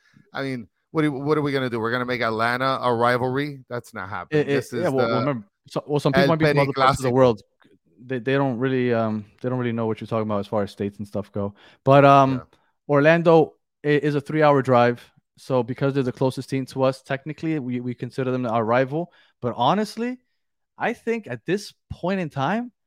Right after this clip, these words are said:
Speaker 2: I'd say Nashville is more of a rival at now. No?
Speaker 1: I think so. I think
Speaker 2: I,
Speaker 1: that
Speaker 2: I, I think
Speaker 1: Nashville's, I think... Nashville is a good rival, and especially since,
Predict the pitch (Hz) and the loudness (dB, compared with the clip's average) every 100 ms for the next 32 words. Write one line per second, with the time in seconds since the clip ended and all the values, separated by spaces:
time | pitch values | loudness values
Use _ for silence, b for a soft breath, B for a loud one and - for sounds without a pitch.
0 | _ _ _ _ - 220 440 311 107 - | _ _ _ _ -14 -8 -6 -6 -6 -8
1 | - 117 107 104 104 104 98 101 104 101 | -8 -8 -6 -4 0 0 0 -2 -2 -4
2 | 95 92 101 95 92 _ _ - 131 214 | -6 -6 -8 -8 -14 _ _ -6 -4 -4
3 | 208 _ _ - 147 123 107 113 98 98 | -6 _ _ -12 -10 -12 -12 -12 -12 -14
4 | _ _ _ _ _ _ _ _ _ _ | _ _ _ _ _ _ _ _ _ _
5 | _ _ _ _ _ 127 127 143 - 127 | _ _ _ _ _ -14 -10 -8 -6 -4
6 | 120 143 147 120 110 - - _ _ _ | -2 -4 -4 -6 -6 -12 -20 _ _ _
7 | _ _ _ 131 147 160 143 143 143 135 | _ _ _ -6 -4 -6 -4 -4 -4 -6
8 | 131 113 117 120 113 113 113 117 117 - | -4 -4 -6 -6 0 0 0 -2 -6 -8
9 | 117 120 113 127 127 - 127 117 - 117 | -10 -10 -8 -6 -6 -4 -6 -6 -8 -10
10 | 110 - | -12 -20